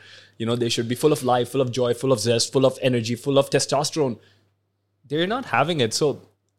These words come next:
okay, so let's go back to that fertility thing that we were talking about. So one in four people not going to be fertile enough. What are, are you seeing patients like this? What's your advice? Let's say someone's listening to this show,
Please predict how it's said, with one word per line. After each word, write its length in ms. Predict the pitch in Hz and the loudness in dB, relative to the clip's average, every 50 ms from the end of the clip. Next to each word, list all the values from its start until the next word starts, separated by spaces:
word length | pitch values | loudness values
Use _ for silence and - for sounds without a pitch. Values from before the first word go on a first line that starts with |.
| _ _ _ _ _ - | _ _ _ _ _ -6
okay, 140 | - 117 110 | -2 -2 0
so 140 | - - | 2 2
let's 220 | 123 143 214 - - | 2 2 2 0 2
go 180 | 269 208 147 | 2 4 4
back 260 | 117 104 113 117 123 - | 4 4 4 2 2 2
to 60 | - | 0
that 220 | 113 107 101 - - | 0 0 0 -2 -4
fertility 760 | - 104 95 - - - - 110 110 110 104 - 107 101 | -6 -6 -6 -6 -8 -8 -6 -2 -2 -2 -2 -2 -4 -6
thing 300 | 95 - - 98 95 95 | -6 -4 -6 -6 -6 -6
that 140 | 92 90 90 | -6 -8 -8
we 80 | 90 92 | -8 -8
were 100 | 92 87 | -10 -12
talking 300 | - - 92 - 101 95 | -12 -14 -12 -12 -12 -10
about. 240 | 90 87 95 98 - | -8 -6 -6 -4 -4
So 100 | 131 123 | -2 -2
one 160 | 127 151 170 | -2 -2 -2
in 140 | 175 170 147 | -4 -4 -4
four 180 | - 123 120 | -2 -2 0
people 480 | 113 120 110 - - 107 107 107 - - - | 0 0 -2 0 0 0 0 0 -2 -8 -10
not 180 | 113 107 110 110 | -4 -2 -2 0
going 160 | 107 104 101 | 0 0 0
to 60 | 101 | 0
be 140 | 98 101 101 | -2 -4 -6
fertile 380 | 101 - 107 98 - 104 104 101 | -4 -2 -4 -2 2 2 2 2
enough. 280 | 98 95 95 107 - - _ - _ _ - _ _ _ | 0 -2 -2 -4 -4 -8 _ -20 _ _ -20 _ _ _
What 440 | - 117 107 107 123 147 - - - _ - | -20 -12 -4 0 0 0 0 -2 -12 _ -4
are, 320 | 113 113 113 117 117 - - | -2 0 0 0 0 -2 -2
are 60 | 113 | -2
you 140 | 113 131 151 | -2 -2 -2
seeing 320 | 147 - - 156 151 156 | -2 -2 -4 -4 -4 -4
patients 460 | - - 139 139 - - 151 147 - | -4 -4 -4 -2 -4 -4 -6 -6 -6
like 180 | - 135 127 107 | -4 -4 -4 -2
this? 220 | 123 143 156 - | -2 -2 -2 -2
What's 320 | 104 104 123 - - - - | 0 -2 0 0 0 0 0
your 580 | 131 123 120 117 113 113 110 110 110 107 101 - _ _ _ - | 2 0 2 2 2 2 2 2 0 -2 -4 -8 _ _ _ -10
advice? 400 | 110 107 202 202 202 95 - - | -6 0 2 2 2 2 2 2
Let's 160 | 123 123 - | 2 2 2
say 100 | 165 147 | 2 0
someone's 400 | - 135 120 117 117 113 101 98 | 0 0 0 0 0 0 -2 -2
listening 260 | 104 101 - 113 107 | -4 -4 -4 -6 -6
to 80 | 104 98 | -8 -8
this 140 | 98 101 - | -10 -10 -10
show, 300 | - - 98 98 - | -10 -10 -8 -10 -10